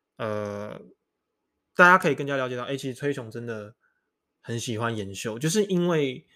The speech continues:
N J让大家观众们更加了解说，诶，崔雄其实真的经-，即使经过了那么长的一段时间，其实他对果延秀还是很有感觉的，只是他们两个人彼此之间都在逃避这件事情。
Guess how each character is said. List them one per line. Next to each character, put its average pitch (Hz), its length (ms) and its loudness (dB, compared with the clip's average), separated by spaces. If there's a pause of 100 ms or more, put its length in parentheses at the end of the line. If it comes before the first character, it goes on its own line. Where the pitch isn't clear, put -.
(880)
N 143 200 0
J 127 440 0 (220)
让 139 400 0 (320)
大 151 140 4
家 123 260 0
观 123 240 -2
众 120 220 -4
们 110 160 -8
更 123 180 -4
加 117 140 -2
了 110 160 -8
解 110 140 -12
说， 117 80 -10
诶， 120 100 -6
崔 135 220 0
雄 120 180 -4
其 110 100 -12
实 107 140 -10
真 117 220 -6
的 117 180 -8 (840)
经-， 156 160 0
即 156 180 0
使 180 140 4
经 160 180 2
过 160 140 4
了 131 140 6
那 147 100 -2
么 139 100 0
长 120 220 -8
的 113 80 -8
一 117 60 -4
段 131 160 -2
时 117 160 -8
间， 113 160 -6
其 113 120 -10
实 117 60 -6
他 127 140 -2
对 123 360 2 (300)
果 120 160 2
延 110 100 -2
秀 120 140 -4
还 117 80 -2
是 117 80 -6
很 117 180 -10
有 110 200 -6
感 113 240 -8
觉 - 160 -14
的， - 120 -12
只 139 140 -4
是 151 160 -2
他 175 140 8
们 165 80 8
两 123 180 4
个 120 80 2
人 110 320 0 (400)
彼 139 160 2
此 160 160 0
之 120 100 -6
间 127 200 0
都 131 80 2
在 131 100 2
逃 107 300 -8
避 117 160 -4
这 113 120 -6
件 107 160 -6
事 107 220 -12
情。 - 340 -12